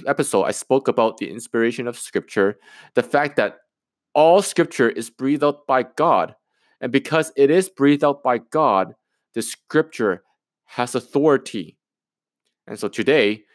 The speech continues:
we will talk about the doctrine of the authority of Scripture.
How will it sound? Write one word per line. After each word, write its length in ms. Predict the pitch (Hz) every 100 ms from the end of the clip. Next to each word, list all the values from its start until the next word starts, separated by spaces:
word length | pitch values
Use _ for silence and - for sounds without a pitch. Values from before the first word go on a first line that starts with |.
| _ _ _
we 180 | 117 135
will 120 | 123
talk 440 | - - 160 180
about 220 | 135 143
the 140 | 117 - _ -
doctrine 640 | 127 143 - - 92 87 _ _ _
of 220 | - 117 -
the 140 | 123
authority 640 | 110 - 139 131 143 139
of 100 | 110
Scripture. 720 | - - - 123 - 101 82